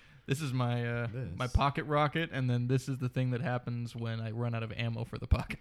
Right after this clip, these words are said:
Speaker 1: rocket."
Speaker 2: And this is my boomstick.
Speaker 1: Mm. Oh,
Speaker 2: That's a,
Speaker 1: man.
Speaker 2: that's a reference. If
Speaker 1: What's
Speaker 2: you
Speaker 1: the, what's it a reference to?
Speaker 2: Don't worry about it. If you don't
Speaker 1: Okay.
Speaker 2: know,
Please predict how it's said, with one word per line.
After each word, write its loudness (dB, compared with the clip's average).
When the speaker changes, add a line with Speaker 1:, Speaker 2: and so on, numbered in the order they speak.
Speaker 1:
rocket." -10
Speaker 2:
And -10
this -8
is -10
my -8
boomstick. -10
Speaker 1:
Mm. -2
Oh, -4
Speaker 2:
That's -4
a, -10
Speaker 1:
man. -8
Speaker 2:
that's -14
a -12
reference. -12
If -16
Speaker 1:
What's -6
Speaker 2:
you -4
Speaker 1:
the, -8
what's -6
it -8
a -4
reference -6
to? -8
Speaker 2:
Don't -8
worry -10
about -12
it. -12
If -14
you -8
don't -8
Speaker 1:
Okay. -8
Speaker 2:
know, -8